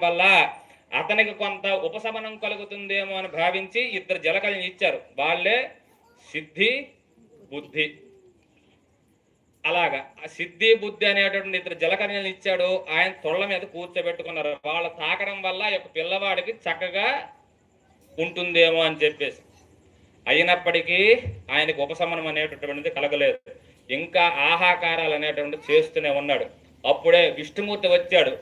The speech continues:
తన సాగరములో ఉండే, క్షీరసాగరంలో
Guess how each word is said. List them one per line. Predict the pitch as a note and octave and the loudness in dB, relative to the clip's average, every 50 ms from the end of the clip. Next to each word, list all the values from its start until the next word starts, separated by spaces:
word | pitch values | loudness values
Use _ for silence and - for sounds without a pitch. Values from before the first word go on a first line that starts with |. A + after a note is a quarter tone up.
| - - _ - - - - - - - - | -12 -20 _ -20 -20 -20 -20 -20 -20 -10 -2
తన | D#3 D3+ E3+ G3 G#3 G#3+ A3+ A3+ - - - - - - - - - | -2 0 0 2 2 2 0 0 -4 -8 -16 -20 -20 -20 -20 -12 -6
సాగరములో | D#3 D3 D#3 F#3 G#3 A3 A3 A3+ A3 A3 A3+ A3+ A3 G#3+ G#3 G#3 | -2 0 2 4 4 6 6 6 6 6 6 6 6 6 2 0
ఉండే, | G#3 G3+ G3 G3+ G3 G3 F#3 F3 - | -2 2 4 4 4 4 2 -4 -6
క్షీరసాగరంలో | - - E3+ G3 G#3 G#3+ G#3 G3+ G3+ G3+ G3+ G3+ G3+ G3 G3 | 2 4 4 4 4 2 0 0 0 0 0 -2 0 0 2